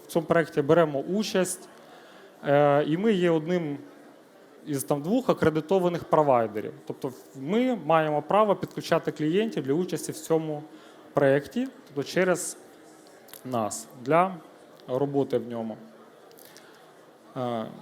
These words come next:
як це працює, як це бачить,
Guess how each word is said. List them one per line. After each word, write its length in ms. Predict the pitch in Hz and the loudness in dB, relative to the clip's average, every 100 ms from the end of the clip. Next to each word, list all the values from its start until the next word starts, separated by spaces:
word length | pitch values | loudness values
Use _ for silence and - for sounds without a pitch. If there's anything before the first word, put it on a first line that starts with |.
| - - | -18 -16
як 360 | 120 160 214 - | -2 2 2 0
це 440 | - 180 190 185 165 - - | 2 4 6 2 -2 -16 -4
працює, 500 | 156 160 - 254 254 | 0 0 -2 0 4
як 340 | 160 165 175 | 4 2 0
це 100 | - | -2
бачить, 800 | 147 165 175 - 156 147 - - | 2 4 4 0 -6 -6 -10 -20